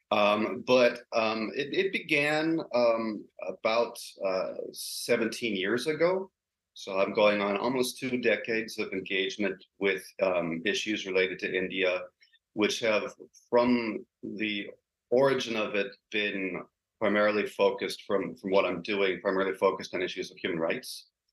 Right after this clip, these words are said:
in India, um, and, and, um, then South Asia as well, but with a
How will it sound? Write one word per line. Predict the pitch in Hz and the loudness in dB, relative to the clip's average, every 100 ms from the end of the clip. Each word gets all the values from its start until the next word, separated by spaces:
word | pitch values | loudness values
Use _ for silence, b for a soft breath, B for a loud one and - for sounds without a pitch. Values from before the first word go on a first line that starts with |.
| _ - | _ -6
in | 110 | -4
India, | 107 120 127 - _ | -2 -2 -2 -6 _
um, | 95 90 90 90 | -2 0 0 -2
and, | 95 95 90 92 | -2 -2 2 2
and, | 92 87 90 | 2 -2 0
um, | 87 90 87 | 0 0 -2
then | 92 87 85 | 0 0 -4
South | - 98 90 90 | -4 -2 -2 0
Asia | 90 90 90 | 0 -2 -2
as | 85 82 | -4 0
well, | 85 85 92 82 | 2 2 0 -4
but | 78 | -6
with | 82 | -6
a | 82 | -6